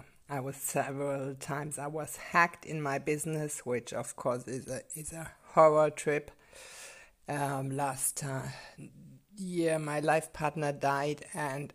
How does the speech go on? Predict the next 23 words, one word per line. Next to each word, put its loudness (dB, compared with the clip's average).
as 2
a 0
result 0
of -6
that, 0
our 0
dog 8
refused -2
to 2
eat 2
and 4
nearly 4
died. 2
So 0
yeah, 2
I 2
have -2
gone 2
through 0
almost, 10
uh, 12
yeah, 12
nineteen 4